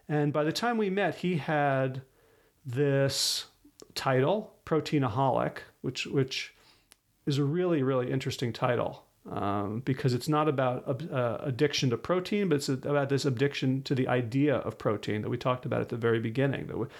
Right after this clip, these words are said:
we just need more and more, and that if you just label something with protein in it, then we're gonna, we're gonna buy it, and we're terrified of eating anything that's not considered high protein.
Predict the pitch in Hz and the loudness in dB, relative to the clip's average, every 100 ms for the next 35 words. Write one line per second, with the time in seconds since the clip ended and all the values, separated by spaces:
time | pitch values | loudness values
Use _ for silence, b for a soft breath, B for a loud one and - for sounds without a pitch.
0 | B B 139 135 131 135 123 131 131 131 | B B -2 -2 -2 -2 0 0 0 0
1 | 131 139 127 117 110 113 - 120 127 127 | 0 0 0 -2 -2 -4 -4 -4 -4 -2
2 | 127 139 131 135 117 123 110 - 151 143 | 0 0 0 0 -2 -2 -2 -2 0 0
3 | 139 123 117 117 113 - 120 123 120 113 | 2 2 2 2 0 -2 -2 0 0 -2
4 | 113 139 117 131 110 123 143 135 113 113 | -4 -4 0 2 2 2 4 2 2 0
5 | 110 - 170 165 139 127 120 117 123 123 | -2 -2 0 0 2 2 2 2 2 2
6 | 120 123 123 117 110 - 123 117 127 - | 0 -2 -2 -4 -4 -2 -2 -2 -6 -6
7 | 117 113 113 101 165 180 151 113 | -4 -2 -2 -2 0 0 0 -2